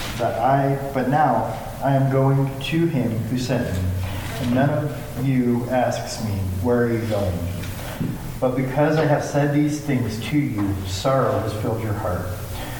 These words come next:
But I tell you the truth, it is to your advantage that I go away. For if I do not go away, the Helper,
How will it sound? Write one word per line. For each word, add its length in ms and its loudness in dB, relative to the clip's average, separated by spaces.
But 120 2
I 100 4
tell 240 0
you 100 0
the 160 0
truth, 540 -2
it 120 2
is 420 0
to 120 -4
your 300 2
advantage 540 2
that 80 0
I 180 0
go 140 2
away. 480 0
For 220 0
if 60 0
I 80 2
do 160 0
not 360 4
go 180 0
away, 420 0
the 160 0
Helper, 380 2